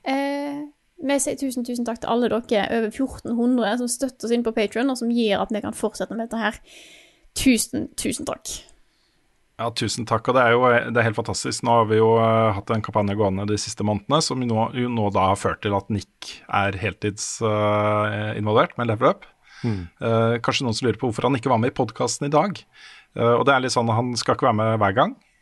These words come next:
Speaker 2: Ehm, eh, være med innimellom, når han har spilt nye ting og ting som er, eh, han har lyst til å snakke om og sånt.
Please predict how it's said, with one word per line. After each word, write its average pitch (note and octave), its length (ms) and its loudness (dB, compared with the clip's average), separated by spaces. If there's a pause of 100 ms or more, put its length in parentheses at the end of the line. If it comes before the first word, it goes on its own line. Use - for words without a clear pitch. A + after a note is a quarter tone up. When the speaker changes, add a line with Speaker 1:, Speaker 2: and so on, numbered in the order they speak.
(120)
Speaker 2:
Ehm, B2+ 960 -8 (140)
eh, C3+ 280 -10
være D3 400 -4
med C#3 140 2
innimellom, F#2 340 0
når A2+ 160 -2
han A#2 60 0
har A2+ 100 2
spilt G#2 220 -6
nye G2 160 -4
ting F#2+ 180 -6
og F#2+ 180 -4
ting G2+ 140 -6
som G2+ 160 -8
er, G2 200 -4
eh, G2 200 -2
han G2 160 -4
har G2 80 -4
lyst G2 160 -8
til G#2 60 -14
å - 60 -12
snakke F#2+ 180 -12
om G2 80 -8
og G2+ 280 -6
sånt. E3 260 -2